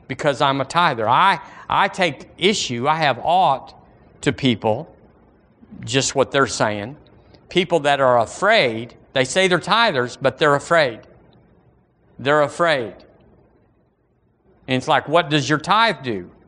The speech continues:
Isn't that the surety on our side to say, 'Jesus is Lord'?" I,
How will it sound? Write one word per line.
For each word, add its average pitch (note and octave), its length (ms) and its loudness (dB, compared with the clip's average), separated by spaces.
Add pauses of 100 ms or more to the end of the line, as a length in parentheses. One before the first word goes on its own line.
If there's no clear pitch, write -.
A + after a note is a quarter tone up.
(340)
Isn't C3+ 320 0
that D3+ 200 0
the B2+ 100 -4
surety F3 600 -2
on D3 160 0
our C#3+ 200 2
side E3+ 560 0
to B2+ 100 -12
say, C3+ 340 2
'Jesus C#3 520 0
is D3+ 140 -2
Lord'?" F3+ 400 0 (1900)
I, B2+ 320 -2